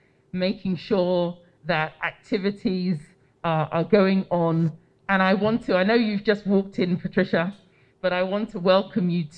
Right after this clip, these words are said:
to C E O of Vodafone Ghana. We are grateful to have your presence this evening, and you're most welcome. We have just started, so your timing is excellent.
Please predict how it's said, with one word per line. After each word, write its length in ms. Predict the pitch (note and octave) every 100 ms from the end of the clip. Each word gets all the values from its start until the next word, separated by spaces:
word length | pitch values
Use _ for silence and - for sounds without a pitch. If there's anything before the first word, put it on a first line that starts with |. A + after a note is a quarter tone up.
| -
to 380 | F3+ D#3 E3+ E3+ - _ _ _
C 240 | G#3+ G3
E 60 | F3+
O 180 | E3+ E3+ -
of 120 | D#3
Vodafone 600 | F3 F3 E3+ F3 D#3+ E3+
Ghana. 460 | D#3+ D#3 D#3 D#3
We 240 | D#3 D#3+ E3
are 60 |
grateful 600 | D#3+ - F3+ G3 - F3+
to 140 | D#3+ F3+
have 200 | E3 D3+
your 120 | D3+
presence 640 | D3+ F3 D#3 D#3+ D3+ C#3 -
this 240 | D3 D#3+ -
evening, 440 | E3 E3 D3 C#3+ D3
and 100 | D3+
you're 140 | D3
most 420 | D3 D3 D3+ -
welcome. 540 | C3+ C#3+ D3 D3 C#3+ B2+
We 120 | D#3
have 200 | D3+ D3
just 300 | - D#3+ -
started, 540 | _ C#3 C#3+ - A#2+ - _ - _ _
so 80 | E3
your 180 | D3+ D3
timing 500 | - F#3 F3+ E3+ D#3
is 140 | C#3+
excellent. 640 | D3 - - B2 B2+ _